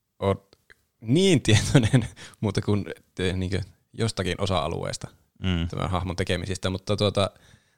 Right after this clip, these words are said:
Speaker 1: sen perusteella ainakin se kyllä pakon edessä taistelee sitten oikeinkin tomerasti, mutta niinkö t-, tosi-, tosiaan niinkö uhkaavia olentoja vastaan pelkästään.
Speaker 2: Mm.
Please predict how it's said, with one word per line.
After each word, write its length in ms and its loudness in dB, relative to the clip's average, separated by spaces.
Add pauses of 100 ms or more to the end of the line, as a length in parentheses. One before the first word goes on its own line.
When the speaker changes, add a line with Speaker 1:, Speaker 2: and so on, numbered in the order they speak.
(320)
Speaker 1:
sen 280 2
perusteella 500 0
ainakin 280 -2
se 200 0
kyllä 280 -2 (240)
pakon 320 2
edessä 380 -4 (400)
taistelee 480 -2
sitten 300 -6
oikeinkin 600 -6 (460)
tomerasti, 600 -4 (220)
mutta 380 0 (1000)
niinkö 260 -2
t-, 420 -18 (140)
tosi-, 280 -6
tosiaan 340 -2
niinkö 220 -4
uhkaavia 680 -4
olentoja 480 -6
vastaan 380 -10
pelkästään. 500 -10 (800)
Speaker 2:
Mm. 300 2